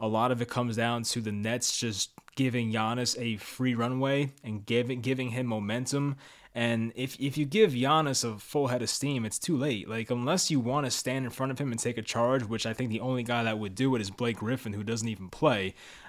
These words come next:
um, then you're just put, putting yourself in the situation where you either wanna give up a dunk to him or just put him on the line. And the Nets put him on the line a bunch of times.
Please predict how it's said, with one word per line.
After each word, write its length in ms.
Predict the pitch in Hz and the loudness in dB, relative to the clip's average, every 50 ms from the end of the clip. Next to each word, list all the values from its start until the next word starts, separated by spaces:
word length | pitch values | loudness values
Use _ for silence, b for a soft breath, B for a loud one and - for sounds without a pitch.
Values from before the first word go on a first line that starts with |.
| B | B
um, 520 | - 113 117 113 110 107 104 104 101 98 - 120 | -2 0 2 2 2 2 0 -2 -4 -6 -6 0
then 180 | 135 135 139 135 | 2 2 4 4
you're 80 | 135 | 2
just 320 | 135 147 156 139 120 - - | 2 2 2 0 0 -4 0
put, 260 | - 160 170 - - | 2 2 2 2 0
putting 200 | - 190 185 190 | 0 2 2 2
yourself 340 | 185 165 - 175 165 156 - | 2 4 4 6 4 4 4
in 60 | 151 | 0
the 60 | 143 | -2
situation 600 | - - 156 127 - 131 135 143 151 143 - 135 | 0 0 0 0 2 2 2 2 2 2 0 0
where 100 | 127 123 | 0 0
you 80 | 123 117 | 0 2
either 280 | 127 135 127 139 131 | 2 0 2 2 2
wanna 200 | 120 120 120 117 | 2 2 2 0
give 280 | 110 107 104 127 123 131 | 0 0 0 0 0 0
up 160 | 127 120 - | 0 0 -2
a 40 | 117 | -4
dunk 340 | 110 101 117 117 131 131 - | -2 0 0 0 0 0 -2
to 100 | 151 139 | -2 -2
him 320 | 143 151 151 147 147 127 | 0 0 0 0 0 -2
or 180 | 117 117 113 107 | -2 -2 -2 -2
just 220 | 107 110 - - | -2 -6 -10 -6
put 120 | - 143 135 | -4 -2 -2
him 120 | 123 117 | 0 0
on 100 | 117 107 | -2 -2
the 60 | 104 | 0
line. 320 | 113 127 131 107 87 90 - | 0 2 2 2 0 -4 -8
And 160 | 101 104 113 | -8 -6 -4
the 40 | 113 | -2
Nets 200 | 120 131 135 - | 0 0 -2 -2
put 180 | - - 143 127 | -2 -2 -2 0
him 120 | 123 120 | 0 0
on 60 | 117 | -2
the 60 | 107 | -2
line 200 | 110 110 110 107 | -2 -2 -2 -4
a 40 | 101 | -4
bunch 280 | 98 - 123 131 127 - | -4 -4 -4 -4 -4 -4
of 60 | 135 | -6
times. 440 | - 110 104 101 104 107 113 - | -4 -4 -2 -2 -2 -2 -4 -6